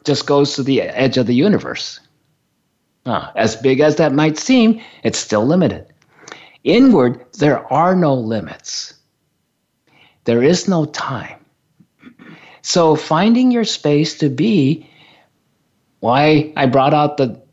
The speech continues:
idea of meditation is that's when you go inward. Rest of the day, you might spend outward in the world, interacting out there and doing stuff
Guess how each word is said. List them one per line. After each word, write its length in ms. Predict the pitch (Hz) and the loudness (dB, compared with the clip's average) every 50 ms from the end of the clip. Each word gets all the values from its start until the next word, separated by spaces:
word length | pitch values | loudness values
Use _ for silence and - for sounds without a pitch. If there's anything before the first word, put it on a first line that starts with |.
| - - | -8 -4
idea 400 | 120 131 131 123 131 127 123 104 | -2 -2 0 0 2 0 0 0
of 200 | - 101 92 - | -2 -6 -4 0
meditation 840 | 123 135 135 131 131 123 - - 196 262 311 302 - - 139 - - - | 2 2 4 2 2 0 0 0 2 4 4 2 2 0 -2 -2 0 -2
is 300 | - 175 - - 294 _ _ _ - | -4 -4 -4 -8 -12 _ _ _ -2
that's 300 | 120 120 139 - - - | 0 0 0 -2 0 0
when 140 | 147 156 | 2 4
you 80 | 160 156 | 4 4
go 360 | 156 175 160 156 156 - - - | 4 2 2 2 0 -2 -6 -2
inward. 600 | 233 240 262 269 233 170 - - - - - - - _ _ _ _ _ _ _ _ _ _ _ _ _ _ _ _ _ _ _ _ _ _ _ _ _ _ _ _ - | 2 4 6 6 6 4 2 -2 -8 -14 -16 -16 -20 _ _ _ _ _ _ _ _ _ _ _ _ _ _ _ _ _ _ _ _ _ _ _ _ _ _ _ _ -2
Rest 280 | 101 135 190 220 226 262 | 0 2 2 2 2 2
of 80 | 254 | 2
the 80 | 262 254 | 2 2
day, 300 | 214 220 214 226 226 226 | 2 2 4 4 4 2
you 180 | 220 185 185 | 2 2 0
might 240 | 175 170 165 165 160 | 0 2 0 -2 -2
spend 440 | - - - 180 170 170 170 156 - - | -6 -8 -2 0 0 0 0 -2 -2 -2
outward 500 | 120 185 208 202 - 147 143 143 135 113 | 0 0 0 0 0 0 0 0 0 -2
in 160 | 104 131 143 | 0 0 0
the 80 | 143 135 | 0 0
world, 440 | 143 190 220 240 240 233 220 190 | -2 0 0 2 2 2 2 0
interacting 840 | 127 127 131 131 - 135 120 131 135 135 139 139 - 151 143 143 143 135 | 0 -2 -2 0 0 0 0 2 2 0 -2 -2 -2 -2 0 2 2 2
out 260 | 127 131 127 - - | 2 0 -4 -4 -4
there 400 | 127 127 135 143 147 151 151 147 | 0 0 2 2 2 2 2 2
and 440 | 135 123 110 101 98 101 98 95 95 | 2 2 2 0 0 -2 -2 -2 -2
doing 300 | 117 127 127 120 123 120 | 0 0 2 2 2 2
stuff 460 | - - - 120 110 117 - - | 0 0 0 0 0 0 -2 -6